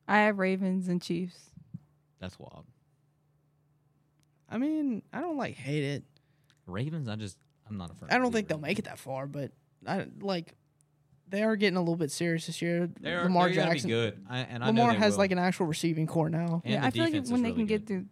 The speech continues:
Speaker 1: yeah. Like, I feel
Speaker 3: Yeah.
Speaker 1: like they have, like, some defensive struggles once they go to, I watch, it's, they're gonna surprise y'all.
Speaker 2: Big cornerback,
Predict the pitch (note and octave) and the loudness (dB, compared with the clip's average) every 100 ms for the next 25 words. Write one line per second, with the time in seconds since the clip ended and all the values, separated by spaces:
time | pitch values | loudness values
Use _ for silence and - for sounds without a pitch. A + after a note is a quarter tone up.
0 | _ F#3 C#3+ F3+ F3+ _ _ _ _ _ | _ -6 -4 -4 -8 _ _ _ _ _
1 | _ - G#3 A3+ A#3+ G#3 G3+ G3+ F#3+ F3 | _ -4 -2 0 -4 -2 -2 -2 -2 -6
2 | F3+ F#3 G3 - G3 G3+ G3 - G3+ G3 | -4 -4 -4 -2 -4 -4 -8 -4 -2 -2
3 | F#3+ F3+ G3 G#3 F#3 F3+ - A3+ A3 G#3 | -4 -4 -4 -4 -4 -4 -4 4 4 4
4 | A3+ A3+ B3 C4+ B3+ G#3+ A3 G#3 G3+ - | -4 -4 -2 -2 -2 -6 -4 -4 -4 -8
5 | - - G#2+ F#2 E2+ E2+ E2 | -12 -12 -10 -8 -8 -10 -12